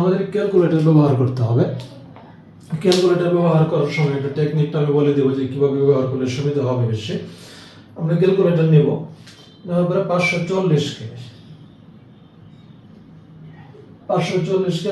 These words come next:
তেরো দ্বারা ভাগ দিব। ভাগ দিলে আসবে হলো একচল্লিশ দশমিক, আমাদের ভাগফলটা আসবে এরকম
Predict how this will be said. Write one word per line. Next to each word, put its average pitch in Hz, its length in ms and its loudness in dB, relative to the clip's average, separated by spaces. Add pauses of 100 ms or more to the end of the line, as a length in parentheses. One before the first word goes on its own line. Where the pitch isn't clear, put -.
তেরো 180 220 4
দ্বারা 143 200 4
ভাগ 123 180 -2
দিব। 101 120 -8 (720)
ভাগ 143 200 -4
দিলে 175 220 2
আসবে 170 200 0 (100)
হলো 156 200 2 (1040)
একচল্লিশ 196 680 2 (400)
দশমিক, 151 580 2 (2000)
আমাদের 185 280 -4
ভাগফলটা 165 440 2
আসবে 147 220 0
এরকম 131 300 0